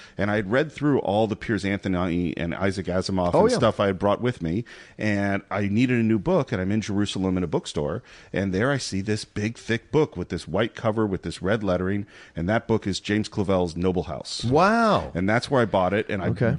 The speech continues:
Speaker 1: bore-, blasted through it when I was in
Speaker 2: Yeah.
Speaker 1: Israel. And then I read everything else by him, and that led me to Shogun.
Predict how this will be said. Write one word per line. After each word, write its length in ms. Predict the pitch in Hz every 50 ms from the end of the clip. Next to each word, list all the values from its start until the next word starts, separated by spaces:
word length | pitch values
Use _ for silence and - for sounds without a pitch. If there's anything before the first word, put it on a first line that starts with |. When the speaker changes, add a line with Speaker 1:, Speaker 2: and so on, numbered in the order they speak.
| - -
Speaker 1:
bore-, 320 | 123 123 127 131 - - 101 101 98 - - - -
blasted 520 | - 110 123 120 127 135 - - 139 120 -
through 240 | - 113 107 107 127
it 80 | - 101
when 120 | 110 98
I 60 | 98
was 120 | 92 73 73
in 100 | 69 67
Speaker 2:
Yeah. 60 | 98
Speaker 1:
Israel. 380 | 90 85 85 82 90 107 120 - - - - -
And 140 | - 98 98
then 100 | 104 107
I 60 | 107
read 200 | 98 98 107 92
everything 340 | - 104 113 120 113 113 107
else 200 | 123 170 202 -
by 220 | - 107 98 101
him, 80 | 107 107
and 180 | 101 92 90 90
that 300 | 110 147 170 165 - -
led 220 | 101 104 101 98
me 220 | 98 98 98 101 98
to 200 | - - 104 92
Shogun. 540 | - - - 101 92 87 - 73 53 50